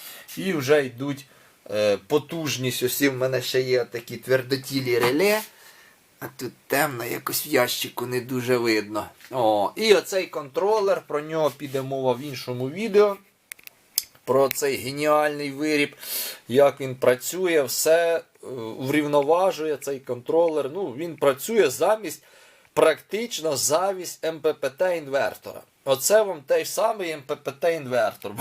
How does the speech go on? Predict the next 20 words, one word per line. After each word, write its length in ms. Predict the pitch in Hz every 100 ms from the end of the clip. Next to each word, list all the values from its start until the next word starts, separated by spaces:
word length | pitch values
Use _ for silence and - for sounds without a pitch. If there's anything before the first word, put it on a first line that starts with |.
| - - - - 247 226
<laughs> 220 | 285 156 208 180 165 143
Як 240 | 143 143 -
не 120 | 147
дивно. 480 | 139 135 123 117 120 - - - -
Так, 260 | 165 147 -
ну 100 | 160
це 220 | 165 196
я 100 | 180
ж 100 | 151
кажу 300 | 175 156 151
про... 240 | 127 143 127 - - - _
Це 160 | - 160
вже 240 | 147 156
інша 320 | 156 135 143
історія. 600 | 147 135 - 208 208 190
Дивимось, 640 | 139 151 170 139 113 104 -
це 380 | - 165 196 196
поле 420 | 165 190 185 156
в 60 | 143
мене 540 | 147 160 156 147 127